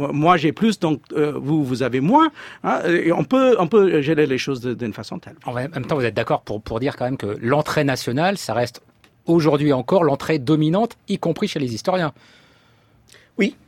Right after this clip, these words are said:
Speaker 1: Oui, non, mais, mais je pense que le, ici, euh, les historiens et les, les, les diplomates, euh, font pas le même genre de jeu. Eux, ils sont, d'ailleurs, euh, le, euh, l'objet, euh, de notre regard.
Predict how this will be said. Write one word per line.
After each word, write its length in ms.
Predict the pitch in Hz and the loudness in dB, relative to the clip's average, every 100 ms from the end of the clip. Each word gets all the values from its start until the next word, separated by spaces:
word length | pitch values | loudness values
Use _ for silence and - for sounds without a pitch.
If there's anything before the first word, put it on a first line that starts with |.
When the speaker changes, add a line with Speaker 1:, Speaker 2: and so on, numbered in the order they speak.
| _ _ | _ _
Speaker 1:
Oui, 240 | 214 285 262 | 4 6 8
non, 160 | 233 285 | 8 8
mais, 200 | 330 339 | 8 6
mais 120 | 269 | 4
je 80 | 285 | 4
pense 220 | 339 349 | 4 2
que 120 | - | 4
le, 500 | 285 240 226 208 190 202 | 4 4 4 2 0 0
ici, 400 | 220 - 302 294 | 0 6 6 6
euh, 180 | 202 202 | 4 4
les 200 | 175 180 | 6 6
historiens 460 | 160 - 208 254 294 | 4 2 2 4 4
et 160 | 214 196 | 4 4
les, 200 | 196 190 | 4 4
les, 260 | 175 180 175 - - | 4 4 4 0 -2
les 100 | 165 | 2
diplomates, 600 | 156 160 175 190 226 - 202 | 2 2 2 4 2 0 0
euh, 640 | 175 170 165 160 151 143 165 - | 2 4 4 6 4 2 -2 -6
font 120 | 180 165 | -4 2
pas 220 | 233 233 | 4 4
le 320 | 180 156 170 | 4 2 2
même 320 | 170 180 165 - | 4 2 0 -2
genre 200 | 143 156 | -2 0
de 120 | 139 | 0
jeu. 220 | 120 262 285 - - | 2 2 0 -6 2
Eux, 280 | 269 269 220 | 4 6 4
ils 60 | |
sont, 340 | - 226 208 175 - - - | 2 2 2 0 -6 -10 0
d'ailleurs, 460 | 156 185 226 214 | 4 8 8 6
euh, 220 | 165 156 139 | 4 2 2
le, 80 | 156 | 2
euh, 760 | 147 147 143 131 127 123 131 | 2 2 0 0 -2 -2 -4
l'objet, 760 | 131 170 156 160 226 214 170 160 | 2 4 4 6 8 10 8 4
euh, 400 | 147 139 131 131 | 0 0 0 -2
de 120 | 127 151 | 2 2
notre 320 | 170 - 156 | 2 0 -2
regard. 480 | 131 131 190 262 | 0 4 6 6